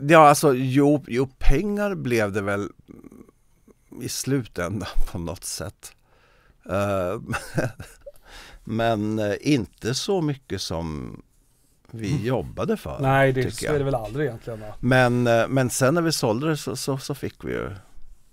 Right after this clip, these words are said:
Speaker 1: en liten summa.
Speaker 2: Just det. Vem var det som köpte det?
Speaker 1: Eh, det var ju B M G som köpte det då.
Speaker 2: Mm.
Speaker 1: Och, och sen så startade ju, startades ju Cheiron efter det. Men det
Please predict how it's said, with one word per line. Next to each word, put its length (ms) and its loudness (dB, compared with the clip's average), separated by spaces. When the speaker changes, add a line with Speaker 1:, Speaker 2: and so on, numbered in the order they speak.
Speaker 1:
en 220 -6
liten 640 -8
summa. 480 -14
Speaker 2:
Just 200 -8
det. 100 -20
Vem 140 -2
var 80 2
det 60 0
som 360 -2
köpte 300 -12
det? 120 -12
Speaker 1:
Eh, 300 6
det 100 -2
var 100 2
ju 60 2
B 160 0
M 160 -2
G 120 -2
som 140 -6
köpte 280 -10
det 80 -10
då. 160 -10
Speaker 2:
Mm. 240 -6
Speaker 1:
Och, 200 -6
och 240 -2
sen 180 -2
så 120 -10
startade 480 -6
ju, 280 -6
startades 720 -8
ju 220 -8
Cheiron 460 -8
efter 240 -16
det. 140 -16
Men 220 -2
det 80 4